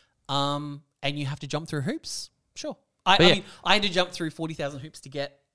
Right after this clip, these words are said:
Speaker 1: um, I collect knives and, and axes and, and bladed weapons and stuff like that. Uh, I had to jump through hoops to get, uh, this one, uh, throwing axe that I wanted imported. I don't throw it. I just think it looks pretty. It would
Speaker 2: <laughs>
Speaker 1: look nice hung on my wall. Um, so I get it. I'm like,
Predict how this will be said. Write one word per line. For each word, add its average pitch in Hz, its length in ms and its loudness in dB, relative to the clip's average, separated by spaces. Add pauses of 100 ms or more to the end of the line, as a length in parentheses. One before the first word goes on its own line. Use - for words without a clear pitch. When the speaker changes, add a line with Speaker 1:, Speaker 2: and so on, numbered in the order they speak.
Speaker 1:
um, 127 320 -6
I 135 120 -2
collect - 440 -8
knives 135 420 -4
and, 120 260 -10
and 113 300 -10
axes 123 380 -8
and, 117 260 -10
and 113 400 -14
bladed 160 300 -4
weapons 123 220 -8
and 117 60 -14
stuff 110 180 -12
like 104 80 -10
that. 113 200 -8 (540)
Uh, 131 320 2
I 139 120 0
had 147 140 -8
to 147 60 -12
jump 135 220 -6
through 120 140 -10
hoops 131 240 -12
to - 100 -14
get, 117 240 -6 (100)
uh, 113 160 -6
this 120 200 -10
one, 117 500 -8
uh, 113 180 -6
throwing 196 360 -6
axe - 240 -14
that 117 100 -12
I 113 160 -8 (100)
wanted 113 220 -12
imported. 110 360 -12 (460)
I - 60 -16
don't 110 140 -14
throw 190 280 -4
it. 120 140 -4
I 139 80 -6
just 143 120 -12
think 120 120 -6
it 95 80 -12
looks 151 160 -10
pretty. 160 340 -10 (140)
It 127 140 -10
would 123 160 2
Speaker 2:
<laughs> - 20 -6
Speaker 1:
look 135 160 -6
nice 123 200 -6
hung 123 200 -6
on 113 80 -6
my 104 100 -8
wall. 170 420 -6 (540)
Um, 151 720 -4 (540)
so 190 180 2
I 180 80 6
get 196 160 4
it. 202 80 2
I'm 139 80 0
like, 135 160 0